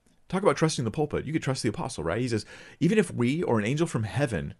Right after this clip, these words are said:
talk, "an angel from heaven," you could trust an angel from heaven, right? He says, "No, no, if we preach to you a gospel contrary to what we've preached to you,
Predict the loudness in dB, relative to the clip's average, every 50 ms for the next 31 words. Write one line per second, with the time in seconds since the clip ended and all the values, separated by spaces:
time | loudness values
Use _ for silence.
0 | -12 -10 -8 -8 -2 -2 0 2 2 2 2 2 2 2 2 2 2 2 2 2
1 | 0 0 -2 -4 -2 -2 -4 -4 -2 -4 -2 -2 -2 -4 -4 -6 -6 -6 -6 -6
2 | -6 -8 -10 -10 -10 -10 -12 -14 -18 -20 -20 -20 -20 -20 -20 -20 -20 -20 -20 _
3 | 0 0 0 2 2 0 2 2 2 2 2 0 -2 -2 0 -2 -2 0 -2 -2
4 | -2 -2 -4 -4 -2 0 0 2 2 0 2 2 2 2 2 0 -4 -6 -6 -6
5 | -6 -6 -8 -2 0 2 2 2 0 0 0 0 2 2 2 2 2 2 -2 -2
6 | -2 -4 -4 -4 -4 -6 -4 -2 -2 -4